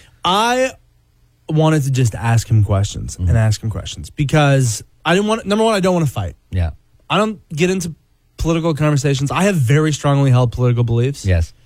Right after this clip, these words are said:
Speaker 1: I don't fight about them on the internet.
Speaker 2: Right.
Speaker 1: I don't wanna fight about them with my relatives.
Speaker 2: Yeah.
Speaker 1: I like this person.
Speaker 2: Mm-hmm.
Speaker 1: He's in my family by marriage.
Speaker 2: Yeah.
Speaker 1: Don't wanna yell at
Speaker 2: He
Speaker 1: him
Speaker 2: just
Speaker 1: at
Speaker 2: has idiotic
Speaker 1: Christmas.
Speaker 2: views. Yeah.
Speaker 1: Right? Yeah,
Speaker 2: Right.
Speaker 1: yeah. His whole, and his whole family's like that.
Speaker 2: Yeah.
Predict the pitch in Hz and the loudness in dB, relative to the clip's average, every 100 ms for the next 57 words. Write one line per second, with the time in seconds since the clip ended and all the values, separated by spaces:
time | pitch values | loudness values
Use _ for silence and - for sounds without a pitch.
0 | _ _ _ _ - 104 110 120 - 120 | _ _ _ _ -4 -2 0 0 0 0
1 | 113 117 117 117 117 123 170 226 254 - | 2 2 2 2 4 4 2 0 -4 -2
2 | 90 87 - - 117 139 160 - 139 160 | 0 0 -2 -4 0 2 2 0 -2 0
3 | 160 156 160 160 156 156 - 180 175 90 | 0 0 0 0 0 -2 -2 -4 -2 -4
4 | - - 90 - - 113 131 147 175 - | -6 -2 -2 -2 -8 -2 2 2 0 0
5 | 104 - 71 - - - 92 87 - _ | -2 -2 -10 -12 -8 0 2 2 -2 _
6 | _ _ _ _ _ - 82 113 135 147 | _ _ _ _ _ -14 -8 -2 0 0
7 | 160 160 151 143 151 160 165 127 117 117 | 0 2 2 2 2 0 0 2 2 0
8 | - 98 85 - 120 123 120 120 127 117 | -2 -2 -2 -4 -4 -2 0 0 2 2
9 | 120 131 107 101 95 92 82 85 87 85 | 2 2 0 0 2 2 2 2 2 2
10 | 85 80 87 82 - 85 82 80 - - | 0 0 0 -2 -6 -4 -4 -4 -10 -2
11 | 127 113 - - 147 170 - - 143 131 | 2 2 2 2 2 0 -2 -2 0 2
12 | 127 117 98 131 139 180 185 185 220 - | 2 2 2 0 0 0 0 0 0 -2
13 | 87 87 | -4 -4